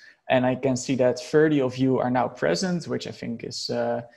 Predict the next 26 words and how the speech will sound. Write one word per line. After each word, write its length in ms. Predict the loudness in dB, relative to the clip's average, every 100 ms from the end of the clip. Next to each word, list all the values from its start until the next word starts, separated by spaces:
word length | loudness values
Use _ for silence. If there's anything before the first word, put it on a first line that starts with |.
| _ _ _
i-, 380 | -2 0 2 0
is 100 | 2
quite 260 | 2 2
good. 220 | 4 4 4
I 80 |
think 200 | 0 0
it's, 180 | -2 -2
you 320 | -2 -2 0
can 160 | 0 2
watch 280 | 4 2 0
the, 140 | 0
uh, 720 | 2 2 2 2 2 0 -4 -2
I 140 | 0
will 200 | 2 2
make 240 | 0 -2 -4
sure 320 | -2 2 2
that 200 | 2 -2
this, 560 | -6 0 0 0 -6 -4
uh, 680 | -2 0 -2 -2 -4 -6 -8 -4
that 220 | -2 -2
this 320 | -4 -4 -6
meeting 440 | -2 -2 -2 -2 0
does 260 | 2 2
get 200 | 2 0
recorded. 520 | -2 -2 0 0 0 -2
So 180 | -4